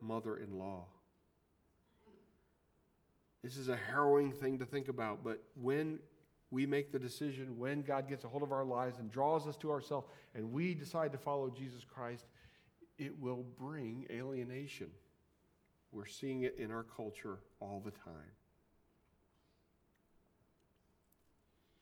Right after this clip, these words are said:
All right, and finally, we see in the text, God takes your gifts and the skills that you've honed for selfish reasons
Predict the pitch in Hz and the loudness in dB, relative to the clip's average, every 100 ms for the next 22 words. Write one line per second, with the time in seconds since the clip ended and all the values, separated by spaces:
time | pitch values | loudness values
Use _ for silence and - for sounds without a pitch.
0 | - _ - _ _ _ 117 117 101 - | -20 _ -20 _ _ _ 0 2 0 -6
1 | - 135 147 - 110 90 98 95 - - | -2 -2 2 2 2 -2 -6 -8 -18 -20
2 | - - - _ _ _ - - _ _ | -20 -20 -20 _ _ _ -20 -20 _ _
3 | _ _ _ - - - - _ _ - | _ _ _ -20 -20 -20 -20 _ _ -20
4 | _ - 123 - 127 123 120 110 98 - | _ -8 -8 -2 0 0 -2 -4 -6 -8
5 | - - 127 123 139 147 139 - - 151 | -18 -18 -4 2 4 4 0 -12 -4 -4
6 | 147 165 143 135 120 123 - - - _ | -2 -6 -2 -2 -2 -4 -14 -18 -20 _
7 | _ - 123 151 - - 123 120 123 123 | _ -6 -4 -2 -6 -4 -2 0 -4 -8
8 | - - _ - 110 120 123 - 135 143 | -16 -20 _ -14 -8 -6 -6 0 0 0
9 | 143 123 - 135 147 123 123 117 104 104 | -2 -6 0 -2 -2 -4 -2 -2 -2 -8
10 | 104 | -12